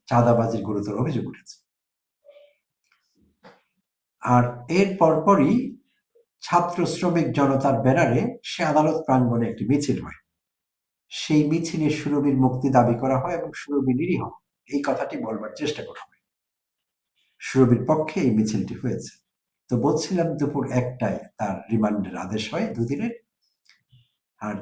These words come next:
interestingly সোয়া ছটার দিকে, সোয়া ছটার দিকে অতিরিক্ত জেলা ও দায়রা জজ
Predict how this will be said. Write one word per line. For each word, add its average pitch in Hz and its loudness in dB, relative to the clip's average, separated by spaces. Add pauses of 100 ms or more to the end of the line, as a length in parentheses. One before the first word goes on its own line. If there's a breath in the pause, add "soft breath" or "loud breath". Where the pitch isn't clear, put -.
interestingly 165 0 (1120)
সোয়া 156 2
ছটার 127 0
দিকে, - -12 (1800)
সোয়া 143 2
ছটার 160 -2
দিকে 123 0 (840)
অতিরিক্ত 190 4 (500)
জেলা 156 6
ও 143 4
দায়রা 131 6
জজ 123 4